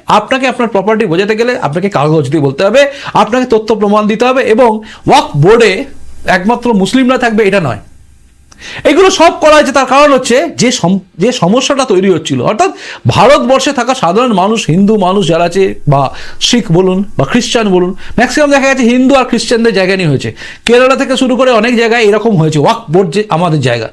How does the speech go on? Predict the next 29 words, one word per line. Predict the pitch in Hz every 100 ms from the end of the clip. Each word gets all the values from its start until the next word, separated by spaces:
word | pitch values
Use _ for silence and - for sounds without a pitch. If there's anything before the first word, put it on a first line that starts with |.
| - - - -
আর | 196
এগুলো | 226 254
নিয়ে | 254
কিন্তু | 240 247
খ্রিস্টানরাও | 233 214 269 269 330 320 - -
প্রবলেমের | 240 202 190
মধ্যে | 165 147
ছিল। | 131 120 113 - - -
আর | - 302
ওই | 359
গ্রামটা, | 214 233 254 262 214 151 107 98 - _ _ _ _ -
ওই | 202
গ্রাম, | 214 196 202 214
তামিলনাড়ু | 208 165 208 208 208
গ্রাম | 185 196
থেকে | 190 196
শুরু | 220
করে | 214
সর্বত্র | 214 269 285 240 294 294 160 123 - - - - - -
যে | 202
কোনো | 269 269
জায়গা | 226 233 269
বলছে, | 262 254
"এটা | 269
আমার | 185 170 139
জায়গা", | 135 - 117 - _ _ _ _
তাজমহল | 226 262 277 262 277 277
আমার | 180 180
জায়গা। | 139 135 110